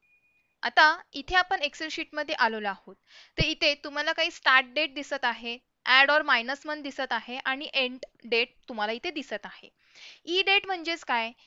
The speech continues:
की समजा आता इथे तुम्हाला दिलेलं आहे एक मार्च दोन हजार बावीस, ही तुमची स्टार्ट डेट आहे. तर दोन महिन्यांनी तुम्हाला कोणती डेट मिळणार आहे, ती डेट तुम्हाला इथे डिस्प्ले करायची असेल, तर तुम्ही ई डेटचा फॉर्म्युलाचा उपयोग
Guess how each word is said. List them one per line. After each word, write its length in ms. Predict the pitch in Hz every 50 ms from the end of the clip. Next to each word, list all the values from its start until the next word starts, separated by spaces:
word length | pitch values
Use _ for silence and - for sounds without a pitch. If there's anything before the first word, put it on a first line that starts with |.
| _ _ -
की 80 | 349
समजा 400 | 349 - 370 330 311 285 311 302
आता 280 | 311 - - 285 - 339
इथे 140 | 339 320 339 -
तुम्हाला 300 | 339 320 330 320 330 339
दिलेलं 340 | 302 302 285 277 277 269 269
आहे 180 | 262 269 285
एक 400 | 302 - - 277 285 302 - -
मार्च 300 | 277 262 240 233 254 240 -
दोन 220 | 226 240 233 233
हजार 260 | 226 226 220 262 277 269
बावीस, 420 | 240 247 220 196 180 180 185 196 _ _ _
ही 160 | _ - 320 320
तुमची 320 | 339 311 285 277 - 359 339
स्टार्ट 340 | - - - 285 254 254
डेट 280 | 226 214 226 214 202 -
आहे. 280 | 190 185 - - - - _ _ _ - - - _ _ -
तर 160 | 381 349 381 - _
दोन 320 | - 202 247 247 269 359 392
महिन्यांनी 540 | 392 392 381 370 381 381 359 277 247 277 320 _ _ _ _ _ _ _ -
तुम्हाला 340 | 320 311 277 330 339 370 392
कोणती 400 | 381 - 359 311 302 302 381 392
डेट 220 | 381 392 370 -
मिळणार 320 | 359 330 311 311 302 294 294
आहे, 360 | 277 262 262 262 262 262 285 _ _ _
ती 80 | - 330
डेट 280 | 285 311 330 339 - -
तुम्हाला 280 | 330 302 311 311 320
इथे 200 | 330 311 - 330
डिस्प्ले 360 | 277 269 240 - - 277 294
करायची 440 | 311 311 311 285 285 277 277 - 277
असेल, 300 | 269 240 - - 226 233 - -
तर 60 | 294
तुम्ही 380 | - - 285 269 285 320 285 -
ई 160 | - 277 277 277
डेटचा 340 | 294 285 294 285 - 320
फॉर्म्युलाचा 600 | 311 - 285 254 247 233 233 233 233 233 233 -
उपयोग 340 | 294 277 233 _ - 233 269